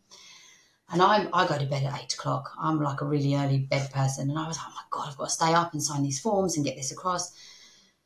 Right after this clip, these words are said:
And at one point, I messaged the, the lawyer that got it across the line. I said, "Chris, are we all done?" And he mess-, he messaged back, and I'd fallen asleep. And I'd woken up to a message saying, "Congratulations." And I was like,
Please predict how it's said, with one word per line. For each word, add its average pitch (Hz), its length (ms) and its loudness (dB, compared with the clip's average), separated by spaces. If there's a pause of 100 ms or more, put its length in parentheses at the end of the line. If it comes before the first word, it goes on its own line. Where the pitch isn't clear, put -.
(380)
And 196 120 4
at 214 60 0
one 208 160 10
point, 202 160 2
I 180 100 4
messaged 190 600 0
the, 185 340 0
the 180 140 2
lawyer 185 260 10
that 170 140 4
got 170 160 4
it 170 240 2
across - 320 0
the 180 80 -2
line. 180 180 4
I 165 80 4
said, 165 220 -4 (360)
"Chris, 185 280 0
are 170 40 -2
we 175 120 0
all 170 100 0
done?" 165 320 4
And 156 80 4
he 160 140 6
mess-, 165 220 0
he 170 360 -4
messaged 170 420 0
back, 143 460 2
and 160 100 -2
I'd 165 120 0
fallen 170 260 -2
asleep. 151 540 -4
And 170 80 -4
I'd 180 240 0
woken 196 280 4
up 180 140 2
to 180 80 -4
a - 20 0
message 190 280 -2
saying, 165 220 4
"Congratulations." 175 840 0
And 180 60 -6
I - 20 -4
was 190 100 -6
like, 190 140 -6